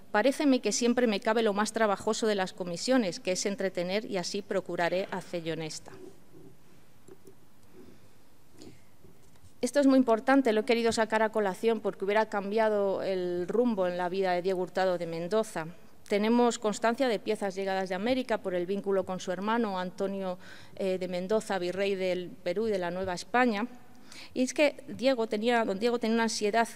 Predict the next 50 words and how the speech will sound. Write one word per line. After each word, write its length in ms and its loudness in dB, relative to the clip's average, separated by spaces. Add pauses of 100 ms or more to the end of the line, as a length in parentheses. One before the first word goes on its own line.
eh, 260 2
de 80 -2
por 200 -2
partir 300 0
al 80 6
Nuevo 200 4
Mundo 400 2
y 160 -4
quedó 220 0
patente 360 0
en 60 2
sus 240 -6
cartas 340 -2
y 60 -4
siempre 320 -2
pidió 280 0
ayuda 280 0
a 40 -2
Francisco 480 -2
de 100 4
los 200 -6
Cobos. 420 -2 (460)
"Por 180 6
Dios, 280 4
señor, 400 4
que 120 4
crece 300 2
tanto 340 4
esto 200 2
de 60 4
don 140 0
Antonio 420 2
que 100 0
me 100 0
comienzan 460 0
a 40 2
bullir 300 2
los 200 2
pies 200 2
por 180 -2
saltar 400 -2
allá 200 2
a 20 4
enviar 340 2
venericas 520 0
de 60 0
esmeraldas 680 0
y 40 -2
de 100 -2
perlecicas", 920 -4